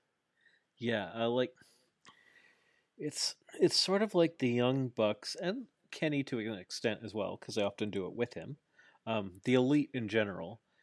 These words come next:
they kind of, they get a particular type of storytelling that they like or a particular match that went well,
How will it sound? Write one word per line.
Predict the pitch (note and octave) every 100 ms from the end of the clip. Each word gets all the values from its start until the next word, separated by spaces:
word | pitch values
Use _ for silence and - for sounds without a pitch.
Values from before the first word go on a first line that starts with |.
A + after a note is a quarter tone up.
| _ _ _
they | A#2+
kind | - - C#3 D3+ F3
of, | F#3+ - - _ _ _ _ _ _ _ _ _ - -
they | B2 A#2+ A#2 A2 - - G2
get | B2 C#3 D3+
a | B2
particular | - A2+ - A#2+ A#2 G#2+ G#2+
type | - G#2+ G#2
of | G#2 E2+
storytelling | - - - G#2+ A2+ - A2+ A#2 A#2
that | G#2
they | F#2+
like | F2+ G2+ A2+
or | -
a | G#2
particular | G2+ - G#2 A2 F#2+
match | F#2+ F#2 A2 -
that | - F2+
went | G2 F#2+
well, | G2+ G2 A#2+ F3